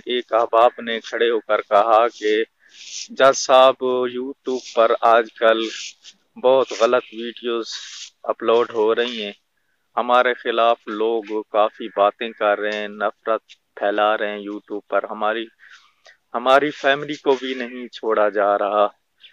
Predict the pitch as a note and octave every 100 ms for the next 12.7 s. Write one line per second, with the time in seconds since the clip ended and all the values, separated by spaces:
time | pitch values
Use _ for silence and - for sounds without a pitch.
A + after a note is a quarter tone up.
0 | _ _ _ - C#3 D#3 E3+ - F#3 D3+
1 | C#3+ - F#3 E3+ E3 D#3 D3 D3+ D3 -
2 | - - _ _ _ - - - C#3 D3+
3 | F3+ E3+ D3+ C3+ - A#2 A2 - A#2 B2
4 | - C3 B2 A2+ A2+ A#2 _ _ _ _
5 | - _ A#2 A#2 A#2+ A#2 A2+ G#2 _ -
6 | C#3 D#3 C#3 B2+ B2+ _ _ _ _ _
7 | _ B2+ C#3 C#3+ - C3 B2+ - A#2+ A#2+
8 | - _ F#2+ A2+ A#2 A#2 - G#2 F#2 E2+
9 | D#2+ E2 _ _ _ _ _ - _ _
10 | - - - - _ _ _ _ _ -
11 | - - - E3+ F#3 G#3 F#3 E3 F3 -
12 | F3+ D#3+ D#3+ E3+ D#3+ D#3 D#3+